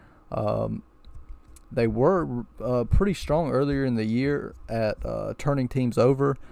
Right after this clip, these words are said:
That's even kinda faded. They're, uh, um, you know, they, they like to press and push tempo, and,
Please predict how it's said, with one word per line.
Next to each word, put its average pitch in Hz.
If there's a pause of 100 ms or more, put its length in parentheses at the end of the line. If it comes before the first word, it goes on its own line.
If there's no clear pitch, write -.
(260)
That's 110
even 131
kinda 131
faded. 123 (240)
They're, 113
uh, 104 (1500)
um, 107 (540)
you 131
know, 104 (500)
they, 131
they 127
like 120
to 117
press 127
and 104
push 127
tempo, 120
and, 110